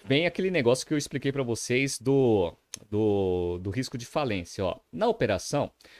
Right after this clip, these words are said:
os fornecedores que normalmente vendem a prazos já exigem pagamento à vista,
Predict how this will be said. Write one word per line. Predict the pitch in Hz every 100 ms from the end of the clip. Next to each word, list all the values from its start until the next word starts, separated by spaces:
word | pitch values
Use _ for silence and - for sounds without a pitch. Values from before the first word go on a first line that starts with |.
| _
os | 135 131
fornecedores | - 135 135 - 107 135 139 98 -
que | 123
normalmente | 127 180 139 110 117 110
vendem | 92 113 123 98 92
a |
prazos | - 123 139 98 92 90 90
já | 95 92 113 170 180
exigem | 147 98 123 139 147
pagamento | 143 123 120 131 -
à | 143
vista, | 101 - -